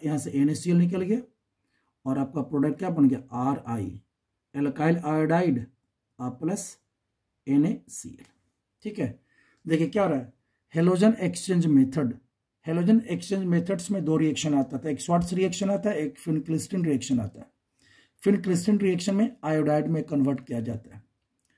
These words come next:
Colloid को iodide में। तो आपका देखिए purpose क्या है, सारे reaction में हमको क्या बनना है? One iodobutane, मतलब यही लेना है, iodoform। तो यहाँ पर क्या यूज़ करेंगे? Phenylkristin reaction।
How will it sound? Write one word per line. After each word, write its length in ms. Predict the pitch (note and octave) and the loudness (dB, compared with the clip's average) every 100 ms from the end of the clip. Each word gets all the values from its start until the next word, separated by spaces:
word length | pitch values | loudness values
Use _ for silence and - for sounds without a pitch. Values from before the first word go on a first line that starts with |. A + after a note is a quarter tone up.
| _ _ _ | _ _ _
Colloid 340 | E3 D3 E3+ | 0 2 2
को 120 | F3 G#3+ | 2 -2
iodide 540 | D3 C3+ A#2+ A2+ A2 | 0 0 0 -2 -6
में। 180 | - - _ _ _ | -10 -16 _ _ _
तो 80 | D3 | -4
आपका 220 | D3+ F#3 | -2 0
देखिए 280 | E3+ E3+ E3+ | 0 2 0
purpose 460 | - E3 G3 F#3 - | 0 -4 -4 -6 -4
क्या 120 | F3 | -2
है, 220 | D3+ - _ _ _ _ _ _ - | -2 -6 _ _ _ _ _ _ -14
सारे 280 | - E3 F#3+ | 0 4 4
reaction 360 | G3 F#3+ F3+ G#3 | 4 2 2 0
में 100 | F#3+ | 0
हमको 200 | F#3+ F#3+ | 0 0
क्या 120 | G#3+ | 0
बनना 200 | G3 F3+ | 0 2
है? 120 | D#3+ - | 0 -2
One 320 | C#3+ F3 G#3 - | -2 2 2 4
iodobutane, 840 | E3 E3 F3 F3+ D#3+ C#3+ D3+ A#2 A2+ C#3+ | 4 6 4 4 2 2 2 0 -2 -4
मतलब 300 | C#3+ E3 D#3+ | -4 -2 0
यही 100 | F3 | 2
लेना 220 | E3 D3 | 2 4
है, 140 | C3 - | 2 0
iodoform। 520 | C#3+ D#3+ - C3+ A#2+ | -2 0 -2 -4 -6
तो 280 | - _ D#3 | -8 _ -4
यहाँ 120 | D#3+ | -2
पर 160 | - D#3+ | -2 -6
क्या 160 | F3 | -2
यूज़ 220 | F3+ F#3 - | -2 -2 0
करेंगे? 280 | G3 G3+ B3 - - | 0 2 2 -2 -16
Phenylkristin 640 | - D3+ C3+ C3+ - E3 C3+ | -6 -4 -2 -2 -4 -2 -2
reaction। 320 | G2 - - | -2 -8 -16